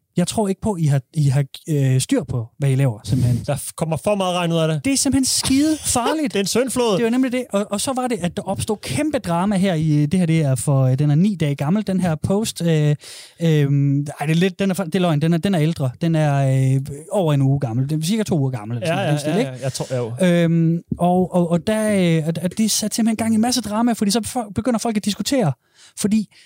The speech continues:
Speaker 1: at alle de her hekse, der var nogen, som tog æren og sagde,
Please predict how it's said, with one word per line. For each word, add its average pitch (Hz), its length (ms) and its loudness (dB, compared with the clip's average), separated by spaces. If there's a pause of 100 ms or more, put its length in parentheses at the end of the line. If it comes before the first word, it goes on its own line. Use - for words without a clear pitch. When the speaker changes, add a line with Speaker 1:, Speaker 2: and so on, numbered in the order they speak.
(100)
Speaker 1:
at 190 160 -4
alle 233 140 0
de 247 60 2
her 202 80 2
hekse, 196 340 0 (280)
der 196 60 -4
var 196 100 0
nogen, 196 140 0
som 170 140 -2
tog - 280 -2
æren 190 360 2
og 143 100 -2
sagde, 143 260 2